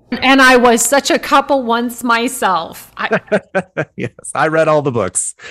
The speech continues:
Speaker 1: I read all
Speaker 2: I
Speaker 1: the books. I ju-, like, we wanted to have a good marriage. We wanted to have a good marriage. We wanted to have godly kids that,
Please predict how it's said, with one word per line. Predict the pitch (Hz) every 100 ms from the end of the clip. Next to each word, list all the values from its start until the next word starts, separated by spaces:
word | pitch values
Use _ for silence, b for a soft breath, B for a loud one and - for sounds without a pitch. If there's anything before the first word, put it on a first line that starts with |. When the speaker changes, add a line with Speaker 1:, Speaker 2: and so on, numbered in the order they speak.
| B -
Speaker 1:
I |
read | 262 269 277
all | 285
Speaker 2:
I |
Speaker 1:
the | 285
books. | 233 277 320 302 -
I | 226
ju-, | 233 247 -
like, | 240 262
we | 220 233 247
wanted | 269 302 302
to | 226
have | 202 175
a | 175
good | 180 170
marriage. | 170 180 208 226 226 - _ _ _
We | 185 202
wanted | 214 214
to | 208
have | 208 208
a |
good | 208 202
marriage. | 202 196 185 180 - -
We | 185
wanted | 185 185 185
to |
have | 180 190 185 180 180
godly | 170 185 185 185
kids | - 202 208 196 180 -
that, | 170 - -